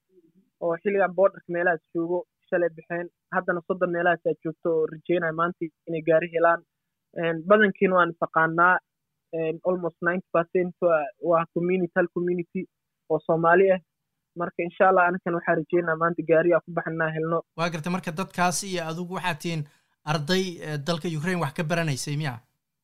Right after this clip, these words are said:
Speaker 1: Ha, ha, arday, arday, dhammaantiin arday baan ahaa. Meesha ardaynima loo imaado. Wax kasta way xiran tahay, wax kasta way xiran tahay. Maxaa la lahaa, ii sheeg. Een, jaamacad iyo wax kasto, xataa meel cunto laga doonto ma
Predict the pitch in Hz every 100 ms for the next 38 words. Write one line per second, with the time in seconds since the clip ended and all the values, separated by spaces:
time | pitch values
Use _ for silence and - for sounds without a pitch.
0 | _ _ _ - 165 147 _ - 170 185
1 | 180 170 165 185 165 160 175 165 170 180
2 | - 156 147 165 151 151 147 147 147 151
3 | 170 170 151 160 160 165 156 147 - _
4 | _ _ _ 233 247 - 214 - 185 180
5 | 185 190 170 170 151 170 - 170 - 160
6 | 165 170 - 156 151 156 170 165 156 151
7 | 147 165 - 151 - _ _ _ _ -
8 | 156 156 156 - _ _ _ - 135 151
9 | 170 165 165 185 170 170 180 - 160 -
10 | - 160 - - 165 160 170 185 175 165
11 | 165 170 165 160 - 165